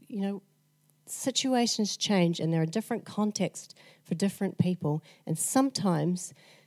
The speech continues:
there's not necessarily a right and a wrong answer for everything that applies across everything. But there is a right and a wrong in that given context. And I'll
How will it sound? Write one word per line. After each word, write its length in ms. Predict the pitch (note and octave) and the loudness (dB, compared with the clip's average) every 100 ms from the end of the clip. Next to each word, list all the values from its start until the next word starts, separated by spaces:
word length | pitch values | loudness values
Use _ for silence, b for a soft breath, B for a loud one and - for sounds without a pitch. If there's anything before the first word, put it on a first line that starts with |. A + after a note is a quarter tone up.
| b _ _ _ - | b _ _ _ -18
there's 300 | F3+ G3+ F#3+ | -2 0 0
not 280 | F#3 G#3 - | 2 2 2
necessarily 800 | G3 G3 - F3+ - F#3+ F3+ E3+ | 2 2 0 -2 0 2 2 2
a 80 | E3+ | 0
right 340 | E3 F3 F3+ | 0 0 -2
and 140 | - E3+ | 0 2
a 60 | |
wrong 260 | E3 F3+ F#3 | 4 4 2
answer 560 | - G#3 B3+ - - D#3+ - _ _ _ _ _ _ _ _ - | 0 -2 -2 -6 -4 -4 -6 _ _ _ _ _ _ _ _ -18
for 320 | - - G3 F3+ | -10 0 4 6
everything 480 | F#3+ G3+ E3 D#3+ | 6 4 2 2
that 120 | E3 D#3+ | 4 2
applies 460 | - - F3+ F3 | 2 0 0 -2
across 420 | E3+ - D#3 - | -6 -8 -8 -6
everything. 560 | F#3 G3 G#3+ - F#3+ F3+ b b b | -4 -2 -4 -6 -10 -12 b b b
But 100 | - | -6
there 160 | - G#3 | 2 4
is 140 | C#4+ | 4
a 80 | G3 | 2
right 280 | E3+ F3 F3 | 0 0 0
and 100 | F3 | -2
a 60 | E3+ | 0
wrong 280 | F3 E3+ - | 0 0 2
in 200 | F#3+ F3+ | 2 2
that 180 | E3+ | 0
given 260 | F3 D#3+ D#3 | -4 -6 -6
context. 760 | D#3 G#3 G#3+ F3+ - - - - b b b b b - | -8 -8 -6 -8 -8 -18 -18 -18 b b b b b -2
And 160 | G3 | 2
I'll 240 | G3+ G3 | 4 4